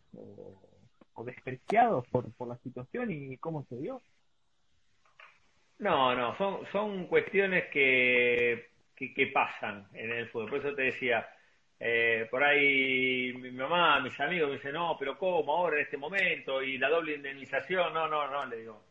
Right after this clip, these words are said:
Speaker 2: el, el fútbol es un mundo totalmente aparte. Eh, hay que agachar la cabeza, aceptar la, la decisión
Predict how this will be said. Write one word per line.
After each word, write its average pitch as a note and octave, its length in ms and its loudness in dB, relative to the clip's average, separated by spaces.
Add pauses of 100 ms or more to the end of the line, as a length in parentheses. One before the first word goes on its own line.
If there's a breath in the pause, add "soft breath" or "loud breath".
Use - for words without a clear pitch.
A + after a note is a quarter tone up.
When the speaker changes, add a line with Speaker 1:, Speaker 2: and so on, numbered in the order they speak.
Speaker 2:
el, A2+ 200 -16 (140)
el A#2+ 140 -8
fútbol E3+ 400 -2
es C#3 100 0 (160)
un C#3 180 -16
mundo D3 300 -8
totalmente C3+ 960 0
aparte. G2+ 560 -2 (520 soft breath)
Eh, A2+ 280 4
hay C3+ 160 2
que A#2+ 920 6
agachar A#2+ 400 2
la C3+ 140 2
cabeza, F3+ 600 2
aceptar C#3 520 2
la, B2 500 4
la A#2+ 120 0
decisión F#3+ 680 0